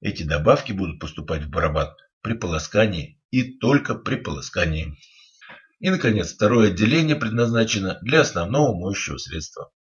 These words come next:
Не перепутайте, ведь каждое отделение работает по своей программе. Вынимается отсек. Просто нажали язычок и вынули. Помните, техника любит прежде всего чистоту и порядок. Не забывайте хотя бы иногда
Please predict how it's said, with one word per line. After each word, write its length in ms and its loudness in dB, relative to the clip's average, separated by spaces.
Не 220 -2
перепутайте, 800 -2
ведь 280 -10
каждое 440 2
отделение 460 0
работает 500 -4
по 140 0
своей 340 -2
программе. 680 0
Вынимается 640 2
отсек. 560 -4
Просто 580 -2
нажали 380 -2
язычок 560 -2
и 80 -2
вынули. 560 -2
Помните, 560 -6
техника 420 -4
любит 360 -4
прежде 320 -4
всего 380 -12
чистоту 640 0
и 100 -2
порядок. 560 -4
Не 100 -6
забывайте 540 0
хотя 280 -6
бы 140 -4
иногда 480 -2